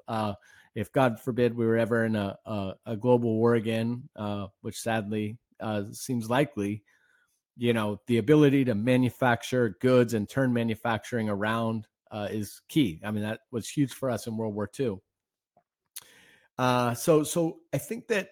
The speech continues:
that's one area that a lot of people are missing. There is a lot of stimulus that, that really, uh,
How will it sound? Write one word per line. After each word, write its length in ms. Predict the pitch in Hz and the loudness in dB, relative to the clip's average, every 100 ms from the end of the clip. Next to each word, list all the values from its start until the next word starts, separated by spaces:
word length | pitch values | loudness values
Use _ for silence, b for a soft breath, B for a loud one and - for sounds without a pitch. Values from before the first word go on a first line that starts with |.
| _ - | _ -2
that's 340 | 139 147 - | 0 0 -2
one 280 | 135 151 151 | 0 2 2
area 380 | 123 127 139 143 | 2 2 4 4
that 140 | 123 | 2
a 60 | 117 | 2
lot 220 | 113 117 | 2 0
of 80 | 117 | 0
people 200 | 123 113 | -4 -2
are 100 | 101 | -2
missing. 320 | 101 90 101 | -4 -6 -4
There 140 | 117 123 | -2 0
is 300 | 147 156 147 | 2 2 2
a 80 | |
lot 360 | 131 120 120 131 | 0 2 2 2
of 80 | 135 | -2
stimulus 580 | - 131 131 135 131 - | -2 0 2 2 0 0
that, 300 | 113 101 - | -2 -2 -4
that 140 | 107 | -6
really, 480 | 110 120 117 113 113 _ | 0 2 2 0 -4 _
uh, 320 | 104 104 104 | -6 -4 -4